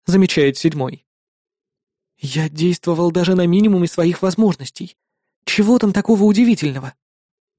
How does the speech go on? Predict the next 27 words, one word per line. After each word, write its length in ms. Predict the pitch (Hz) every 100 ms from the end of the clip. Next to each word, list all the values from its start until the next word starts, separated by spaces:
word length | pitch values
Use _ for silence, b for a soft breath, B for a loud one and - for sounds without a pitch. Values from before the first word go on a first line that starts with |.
| _ _ _
Конструкт 560 | - 151 156 240 254 -
промолчал. 640 | 202 196 190 - 143 - _ _ _ _ _
Он 180 | - 208
уже 200 | 190 180
высказал 460 | 185 220 - 127 131
своё 280 | - 135 135
мнение. 480 | 143 127 120 180 _ _ _ _ _ _ _
Через 320 | - 151 170
пару 240 | - 247 233
часов 340 | 220 - 240
относительно 540 | - 196 - 220 196 180
спокойного 560 | - 165 147 135 131
продвижения 600 | 123 160 190 233 247 226
мы, 180 | 196 220
наконец, 400 | 254 220 214 214
добрались 480 | 175 180 180 185 180
до 140 | 147
базы 260 | 139 175 185
профессора 540 | 170 147 139 - 147
Зиновьева 640 | 139 180 196 - 127 - -
в 80 | -
точке 340 | 220 - 208
Эпсилон. 520 | 196 - 214 147 - _ _ _ _ _ _ _
Это 220 | - 160 143
был 160 | 147
небольшой 440 | 143 147 143 156 143
посёлок 540 | 131 - 233 156 -